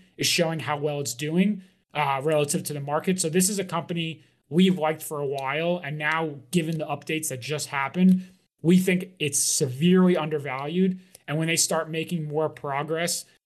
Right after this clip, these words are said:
and start renewing deals in a few years from now and also start promoting their own races,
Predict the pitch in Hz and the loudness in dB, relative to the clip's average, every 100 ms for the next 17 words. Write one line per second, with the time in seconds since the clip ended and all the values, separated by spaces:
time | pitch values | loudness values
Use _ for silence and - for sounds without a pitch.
0 | _ - 143 143 170 135 165 160 160 151 | _ -2 0 2 0 0 -2 -2 -4 -4
1 | 160 165 143 139 - 139 180 226 185 190 | -2 -2 -2 -6 -10 -2 2 4 2 -2
2 | 185 185 175 151 151 160 - 156 - 151 | 0 0 0 -2 -2 -2 0 -2 -2 -6
3 | - 156 156 147 135 135 170 180 180 170 | -4 -6 -4 -6 -8 -2 4 4 4 0
4 | 160 | -6